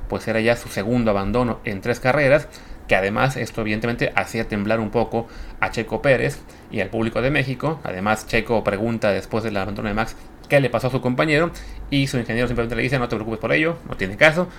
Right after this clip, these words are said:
Pues evidentemente <laughs> no, no era la respuesta más, eh, alentadora, ¿no? Estaba ahí el temor de que también a Checo le pasara como en la primera carrera, en la que también abandonaron ambos Red Bull. Por suerte, eh, esta vez el motor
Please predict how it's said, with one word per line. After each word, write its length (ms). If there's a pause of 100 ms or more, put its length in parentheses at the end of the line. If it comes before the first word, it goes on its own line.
(240)
Pues 400
evidentemente 720 (260)
<laughs> 240
no, 360
no 160
era 100
la 100
respuesta 440
más, 340 (460)
eh, 280
alentadora, 520
¿no? 180 (800)
Estaba 320
ahí 160
el 80
temor 320
de 100
que 80
también 400
a 80
Checo 220
le 100
pasara 380
como 160
en 40
la 80
primera 300
carrera, 380 (180)
en 140
la 80
que 80
también 420
abandonaron 500 (380)
ambos 340
Red 180
Bull. 220 (300)
Por 160
suerte, 540
eh, 300
esta 240
vez 220
el 160
motor 380